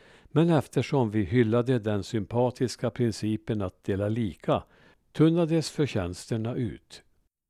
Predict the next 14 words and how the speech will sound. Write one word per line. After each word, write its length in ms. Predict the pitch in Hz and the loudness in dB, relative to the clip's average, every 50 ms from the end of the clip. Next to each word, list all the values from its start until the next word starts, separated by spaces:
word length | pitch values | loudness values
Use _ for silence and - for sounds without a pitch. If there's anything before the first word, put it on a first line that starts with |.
| _ _ _ _ _ _ _ _ _ _ _ _ _ _ _ _ _ _ _ _ _ - | _ _ _ _ _ _ _ _ _ _ _ _ _ _ _ _ _ _ _ _ _ -2
Ännu 380 | 160 143 143 135 127 139 160 | 4 4 6 6 6 4 4
hårdare 480 | 147 139 151 143 113 101 113 110 120 120 | 4 4 4 2 2 2 2 2 2 0
tider 440 | - - 113 104 92 85 98 104 104 | 0 0 -2 -2 -2 0 0 0 0
blev 300 | 92 98 101 98 98 104 | 0 0 0 0 0 0
det 120 | 117 120 | -2 -4
när 140 | 110 98 95 | -2 -2 -4
Sven 440 | 90 - - 113 123 131 135 127 120 | -4 -6 -4 -2 -2 -2 0 -2 -2
och 80 | 120 | 0
Maja 340 | 120 117 110 95 98 110 117 | 0 0 0 0 0 -2 -2
gjorde 380 | 120 113 113 104 92 98 107 101 | -2 0 -2 -2 0 -2 -2 -4
sig 200 | - - 117 107 | -2 -2 -2 0
av 260 | 101 110 113 104 98 | 0 0 -2 -2 -4
med 120 | 92 95 | -6 -8
korna. 500 | - - 117 107 131 170 185 156 - - | -6 -4 -4 -4 -4 -4 -4 -6 -6 -8